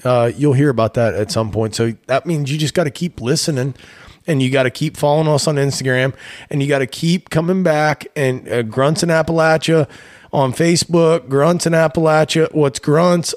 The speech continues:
underscore in underscore Appalachia on Instagram. You gotta follow us, and yeah, who knows, you, you might get a little more insight on the cheetah.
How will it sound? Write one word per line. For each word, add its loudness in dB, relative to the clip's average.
underscore 2
in 2
underscore 2
Appalachia 0
on 2
Instagram. 0
You -6
gotta 0
follow 2
us, -2
and 0
yeah, -4
who 0
knows, 2
you, -6
you -2
might 0
get 0
a 0
little 2
more 0
insight 0
on -2
the -2
cheetah. -2